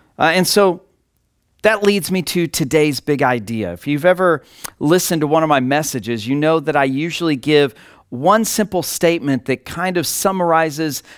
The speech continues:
the main point, the main drive of that week's message. And today's big idea is this.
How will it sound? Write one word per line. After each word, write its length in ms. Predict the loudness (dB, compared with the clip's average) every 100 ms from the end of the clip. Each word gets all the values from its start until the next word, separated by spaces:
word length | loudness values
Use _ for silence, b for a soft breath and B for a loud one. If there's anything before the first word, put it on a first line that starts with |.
| _
the 100 | 2
main 400 | 2 2 0 0
point, 400 | -2 0 0 0
the 80 | -2
main 300 | -2 0 0
drive 720 | -2 0 2 4 2 -2 -10 b b -8
of 140 | -2
that 180 | 0 0
week's 280 | -2 -6 -2
message. 580 | -2 -2 -6 -10 -10 -12 -4
And 220 | -2 -2
today's 580 | -4 -4 0 0 0 -4
big 220 | -4 0
idea 460 | 0 -2 -2 -2 -2
is 300 | -4 -8 -4
this. 600 | -2 -2 -2 -10 -10